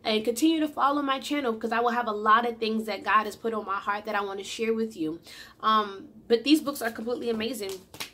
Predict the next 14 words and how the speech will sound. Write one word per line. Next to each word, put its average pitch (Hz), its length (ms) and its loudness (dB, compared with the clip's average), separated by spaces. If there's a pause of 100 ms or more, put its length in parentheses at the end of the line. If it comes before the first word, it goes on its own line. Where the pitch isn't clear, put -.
(360)
and 226 100 8
I 220 100 12
encourage 220 540 4
you 208 220 -2
to... 208 680 -2 (480)
Uh, 226 140 8
go 233 240 6
pick 294 240 -2
them 254 160 4
up 294 220 2
in 220 120 0
your 214 100 0
local 226 300 2
bookstore 294 600 -2